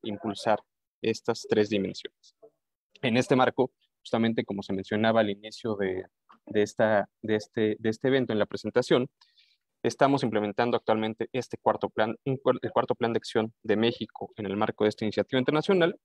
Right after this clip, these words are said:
y uno de los compromisos, eh, que conforman este par-, este plan de acción, pues es el de fortalecimiento sobre la gestión de bosques, agua y pesca,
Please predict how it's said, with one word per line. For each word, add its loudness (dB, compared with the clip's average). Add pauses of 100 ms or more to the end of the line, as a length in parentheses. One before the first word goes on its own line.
(160)
y 2
uno 4
de 6
los -2
compromisos, -4 (920)
eh, 0 (100)
que 0
conforman 2
este -4
par-, -2
este -4
plan -2
de 2
acción, 0 (180)
pues -8
es -4
el 0
de 2
fortalecimiento -4
sobre 0
la -2
gestión -6 (100)
de 0
bosques, -4
agua 2
y -6
pesca, 2